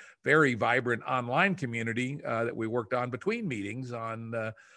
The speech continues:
on moving these efforts forward. So that's, uh, you know, that's sort of the, the, the, you know, the, sort of where we, where it actually started from, and the generator function, which we believe,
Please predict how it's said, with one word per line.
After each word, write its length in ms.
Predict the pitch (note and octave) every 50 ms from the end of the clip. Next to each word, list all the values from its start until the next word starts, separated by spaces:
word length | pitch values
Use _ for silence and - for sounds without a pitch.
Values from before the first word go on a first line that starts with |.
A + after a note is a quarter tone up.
| - _ -
on 140 | - A2
moving 340 | A2+ A#2+ A#2+ A#2+ A#2+ A2+ A2+
these 220 | A2+ A#2 A2 G2+ A#2
efforts 340 | A2+ G#2+ - A2 G2+ -
forward. 560 | - - - B2+ C3 C3 A2+ G2 - - - -
So 120 | - A2+
that's, 420 | B2 C#3+ D3+ D3 - - - - -
uh, 220 | C3 B2 A#2+ A#2 A2 - - - - - _ _ _
you 100 | G#2+ A#2
know, 100 | A2 A2+
that's 180 | B2+ C3+ B2+ -
sort 140 | C#3 C3+
of 80 | B2 A2+
the, 320 | A#2+ A#2 A#2 A2+ A#2+ A#2+ - _ _ -
the, 260 | - G#2+ G#2 - - -
the, 80 | - - _
you 80 | - A#2
know, 100 | A2 G#2
the, 120 | - - - -
sort 200 | - - B2 A2+
of 80 | A2 - _ _
where 160 | - B2+ C3
we, 140 | B2+ B2+ - - - -
where 180 | - D#3 C#3+ B2+
it 60 | B2+
actually 240 | C3+ C#3 C3 - G#2+
started 320 | G2+ - D#3 D#3 D#3+ D3+
from, 480 | D#3 - D3 D3 D3 D3 D3+ D#3 E3 E3
and 400 | - C3 B2 A#2 A#2 A#2 A#2+ A2+
the 80 | A2 A2
generator 560 | G2 G2 D3+ E3 E3 D#3+ D#3+ D#3+ D#3 D3 C3
function, 460 | - - C#3+ C#3+ C#3+ - - C#3+ C3
which 160 | A#2+ A#2 - C#3
we 100 | C#3 C3+
believe, 480 | A#2+ C3 C3 C3+ C3+ C3 B2+ B2 G#2+